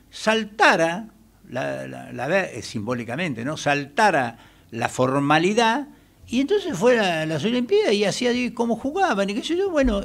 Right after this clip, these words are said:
y, y de pronto terminó haciendo, bueno, ganando a nivel nacio-, eh, provincial, ganando a nivel nacional, y después compitiendo a nivel internacional, y ganó las Olimpiadas. ¿Por qué traigo esta historia?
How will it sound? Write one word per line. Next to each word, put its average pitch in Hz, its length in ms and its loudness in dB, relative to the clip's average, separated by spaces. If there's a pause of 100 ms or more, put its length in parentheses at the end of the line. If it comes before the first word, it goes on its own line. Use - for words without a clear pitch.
y, 165 420 -2
y 156 40 2
de 156 120 0
pronto 285 340 -8
terminó 156 840 2
haciendo, 131 480 -4
bueno, 117 240 -4
ganando 120 340 -2
a 123 40 -2
nivel 127 300 -2
nacio-, 131 280 -4
eh, 123 180 -4
provincial, 151 680 -2
ganando 123 320 -4
a - 20 -2
nivel 123 240 -4
nacional, 175 540 -2 (360)
y 117 120 -2
después 120 320 -2
compitiendo 127 560 -4
a 127 40 -4
nivel 127 240 -4
internacional, 170 800 -4 (300)
y 123 120 -2
ganó 120 300 -2
las 120 180 -6
Olimpiadas. 101 920 -10 (960)
¿Por 220 180 -4
qué 220 120 -2
traigo 135 420 2
esta 123 200 -4
historia? 104 720 -4